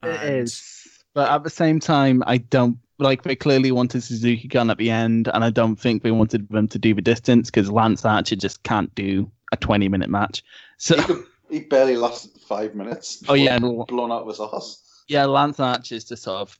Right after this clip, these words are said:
Speaker 1: the weak link in Suzuki Gun. But you know what? It was fun. I popped quite a few times in this match. Yuji Nagata looked like a fucking boss at, what, a hundred and five?
Speaker 3: Mm-hmm.
Speaker 1: Like, he's ridiculous. Jeff, Jeff Cobb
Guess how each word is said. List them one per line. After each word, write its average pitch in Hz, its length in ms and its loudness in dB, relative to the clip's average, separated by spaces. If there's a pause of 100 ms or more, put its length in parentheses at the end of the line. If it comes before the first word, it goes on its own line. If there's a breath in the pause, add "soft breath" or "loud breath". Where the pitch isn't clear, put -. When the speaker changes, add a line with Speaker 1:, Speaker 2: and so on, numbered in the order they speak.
Speaker 1:
the 127 60 -4
weak 117 320 -4
link 107 280 -4
in 107 80 -4
Suzuki 107 500 -2
Gun. 107 380 0
But 113 280 2 (600 soft breath)
you 247 80 4
know 285 80 8
what? 156 200 4
It 170 60 4
was 151 160 2
fun. 160 400 0
I 170 100 0
popped - 600 -2
quite 151 240 -2
a - 20 -8
few 147 180 -2
times 139 600 -2
in 135 140 2
this 127 160 -4
match. 135 300 0
Yuji 143 300 4
Nagata 120 400 2
looked 127 200 -2
like 117 120 -6
a 104 60 -14 (160)
fucking 117 300 -2
boss 117 320 -2
at, - 120 -4 (300)
what, 117 260 -2
a 117 60 -2
hundred 123 260 2
and 117 140 0
five? 135 340 2 (360 loud breath)
Speaker 3:
Mm-hmm. - 160 -12 (240 loud breath)
Speaker 1:
Like, - 640 -2 (640)
he's 151 320 -8 (140)
ridiculous. 139 720 2
Jeff, 170 260 0 (140)
Jeff 214 260 0
Cobb - 300 0